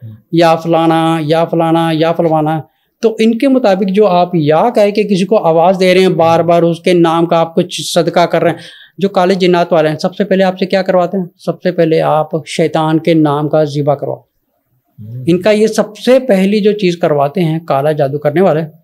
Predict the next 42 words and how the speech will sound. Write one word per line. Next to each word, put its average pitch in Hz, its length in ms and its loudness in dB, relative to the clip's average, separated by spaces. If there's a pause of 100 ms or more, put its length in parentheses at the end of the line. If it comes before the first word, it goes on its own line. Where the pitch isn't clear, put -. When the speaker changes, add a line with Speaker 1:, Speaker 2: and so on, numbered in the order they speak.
(160)
Speaker 2:
कि 180 60 -2
आप 151 300 -2
जाके 147 280 -2
किसी 180 460 -6 (160)
इब्लीस 156 380 -2
के 196 100 0
नाम 180 220 0
से, 185 140 0 (320)
किसी 175 200 -2
शैतान 151 440 -2
का 170 100 0
नाम 151 280 0
लेके 156 200 -2
आप 147 180 -4
किसी 147 140 -2
पहले 160 240 -2
ज़िबा 151 240 0
कराओ, 127 300 -6 (380)
चाहे 156 160 -2
मुर्गी 156 360 2
हो 151 260 2
या 151 340 0
ये 143 720 -2
आउल 160 280 4
हो 160 400 0 (640)
या 156 360 0
बकरी 156 340 0
हो 170 120 4
या 170 120 4
कुछ 196 160 -2
भी 240 160 2
हो, 247 220 -2 (480)
आप 208 180 -2
उनका 202 180 2
नाम 208 200 2
करें 233 220 2 (440)
Speaker 1:
हम्म। 104 160 -16 (100)
Speaker 2:
तो 196 60 0
आपका - 360 -2
जो 175 120 -2
काम 165 360 0
है 214 100 2